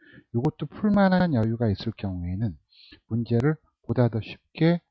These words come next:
변화를 줘서 풀면 돼. 어떻게 쉽게 변화를 주느냐. 여덟 개의 구슬을 예를 들어서, 예를,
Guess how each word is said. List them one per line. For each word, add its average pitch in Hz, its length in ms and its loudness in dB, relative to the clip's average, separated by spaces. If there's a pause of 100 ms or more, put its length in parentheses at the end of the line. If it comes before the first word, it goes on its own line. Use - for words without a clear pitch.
(220)
변화를 123 560 0
줘서 107 360 -2 (280)
풀면 120 380 -4
돼. 71 240 -12 (800)
어떻게 - 380 -4
쉽게 - 280 -6
변화를 113 440 -4
주느냐. 95 460 -6 (340)
여덟 151 220 2
개의 170 260 2
구슬을 151 640 -4 (280)
예를 127 140 2
들어서, 131 320 0
예를, 123 300 6